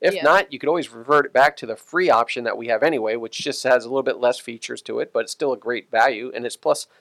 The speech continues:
Speaker 1: it's free.
Speaker 2: It's free.
Speaker 1: But we're doing a premier one now for the free price. So
Speaker 2: Right.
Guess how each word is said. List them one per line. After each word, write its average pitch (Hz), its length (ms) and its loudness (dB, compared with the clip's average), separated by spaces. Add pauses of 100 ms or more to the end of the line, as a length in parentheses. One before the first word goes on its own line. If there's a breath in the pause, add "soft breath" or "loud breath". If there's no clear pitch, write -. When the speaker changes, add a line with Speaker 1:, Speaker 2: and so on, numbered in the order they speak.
(220)
Speaker 1:
it's 143 140 -10
free. 170 340 0 (260)
Speaker 2:
It's 247 160 0
free. 185 300 -4 (100)
Speaker 1:
But 143 180 6
we're 156 80 0
doing 170 340 0
a 147 60 6
premier 170 400 4
one 131 240 4
now 113 220 6
for - 160 -6
the 113 80 -6
free 120 240 -6
price. - 340 -6
So - 360 -10
Speaker 2:
Right. 202 340 0